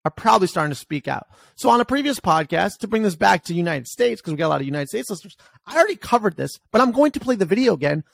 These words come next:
because it's not resonating with people. I don't get it. Illinois, okay? They are a perfect example of purging, I believe that's the right word,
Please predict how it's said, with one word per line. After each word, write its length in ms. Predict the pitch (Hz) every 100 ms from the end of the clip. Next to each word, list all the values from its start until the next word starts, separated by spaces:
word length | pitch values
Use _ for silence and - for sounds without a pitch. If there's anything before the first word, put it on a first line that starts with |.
| -
because 280 | 277 262 233
it's 160 | 196
not 280 | 214 277 233 156
resonating 600 | 196 226 175 143 147 139
with 120 | 143 _ _ _ _ _
people. 340 | - 143 - -
I 60 | 185
don't 280 | 233 196 127
get 180 | 151
it. 80 | 127 _ _ _ _ _ _ -
Illinois, 480 | 220 330 330 180 - _ _ _ _ _ -
okay? 300 | 202 277 254 _
They 200 | 147 220
are 140 | 277 277
a 60 |
perfect 240 | 254 269 359
example 600 | 240 226 165 139 135 - _ _ _ _ _
of 300 | 190 214 202 - _ _ _ _ _ _
purging, 460 | - 254 285 170 139
I 60 |
believe 160 | 147 220
that's 140 | 220
the 60 | 160
right 140 | 139
word, 220 | 123 113